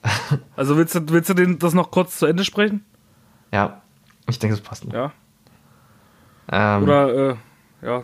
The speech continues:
Speaker 1: lass uns Pause
Speaker 2: ja,
Speaker 1: machen,
Speaker 2: okay.
Speaker 1: oder?
Speaker 2: Nee, keine Pause.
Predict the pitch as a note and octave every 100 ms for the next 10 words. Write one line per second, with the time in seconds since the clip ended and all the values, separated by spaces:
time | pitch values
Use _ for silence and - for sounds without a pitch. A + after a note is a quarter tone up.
0 | - - A#2+ B2+ - B2 B2+ G#2+ A#2+ A2
1 | B2 B2 _ _ _ _ _ _ _ _
2 | _ _ - A#2 B2+ B2 - _ _ _
3 | _ _ _ _ - A2+ A#2 A#2 G#2+ A2